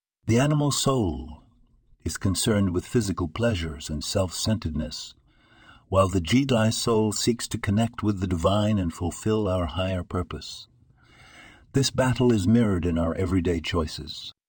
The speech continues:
Do we give in to immediate gratification, or do we strive for long-term fulfillment? The Tanya teaches us that it's not about vanquishing the animal soul,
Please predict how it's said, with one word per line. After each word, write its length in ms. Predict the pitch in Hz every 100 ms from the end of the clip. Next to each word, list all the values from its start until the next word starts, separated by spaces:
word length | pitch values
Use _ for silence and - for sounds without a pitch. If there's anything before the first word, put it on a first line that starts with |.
| _ _
Do 100 | -
we 120 | 117 104
give 240 | 131 120
in 160 | 127 123
to 140 | 117
immediate 480 | 113 113 104 104 -
gratification, 880 | 110 98 - - 104 98 - 107 98 - - -
or 180 | 101 104
do 140 | 95 95
we 120 | 92
strive 420 | - - 98 98
for 160 | - 98
long-term 520 | 92 92 - 90 82
fulfillment? 760 | - 87 - 87 78 78 - - _ _ _ _ _ _ _ _ -
The 100 | 110
Tanya 320 | 117 107 98
teaches 480 | - 113 98 98 92
us 160 | 92 -
that 140 | 90
it's 220 | 85 -
not 200 | 98 92
about 340 | 82 90 87 -
vanquishing 640 | 92 82 87 82 87 80
the 120 | 82
animal 320 | 82 82 80
soul, 480 | 78 - 80 80 76